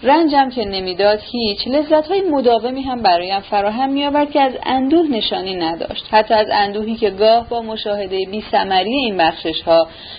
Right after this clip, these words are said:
یا قدر نشناسی‌های احتمالی که در پی داشت در من زاده می‌شد. من حتی از اینکه چیزی بدهم آنقدر لذت می‌بردم که نفرت داشتم از اینکه به این کار مجبور شوم.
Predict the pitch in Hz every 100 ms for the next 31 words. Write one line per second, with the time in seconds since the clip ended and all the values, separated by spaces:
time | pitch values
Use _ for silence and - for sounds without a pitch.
0 | - 311 349 320 285 285 269 262 262 254
1 | 269 254 - 269 320 349 - 254 - 254
2 | 240 233 247 285 311 220 185 - 180 170
3 | 175 180 - 170 170 160 160 156 160 160
4 | 160 156 - - 247 - - - - 277
5 | 311 330 311 330 302 302 294 302 311 285
6 | 277 269 269 311 330 277 254 277 277 254
7 | 208 226 247 262 254 254 269 269 214 185
8 | 190 196 220 226 226 226 185 170 190 220
9 | 202 151 180 185 190 180 165 160 - 175
10 | 175 - - -